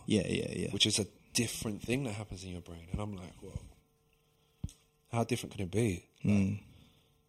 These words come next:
Speaker 2: different to the point of where you'd have an anxiety attack on a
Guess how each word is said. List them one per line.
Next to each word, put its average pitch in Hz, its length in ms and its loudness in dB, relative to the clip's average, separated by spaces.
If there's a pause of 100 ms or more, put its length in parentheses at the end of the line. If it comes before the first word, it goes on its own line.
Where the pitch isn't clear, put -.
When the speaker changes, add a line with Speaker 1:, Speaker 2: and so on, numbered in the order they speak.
(120)
Speaker 2:
different 127 320 4
to 110 100 4
the 104 60 2
point 98 320 -2
of 90 180 -6
where 95 120 0
you'd 98 220 0
have 110 140 0
an 98 80 0
anxiety 90 440 0
attack - 260 -8
on 92 80 -6
a 82 60 -8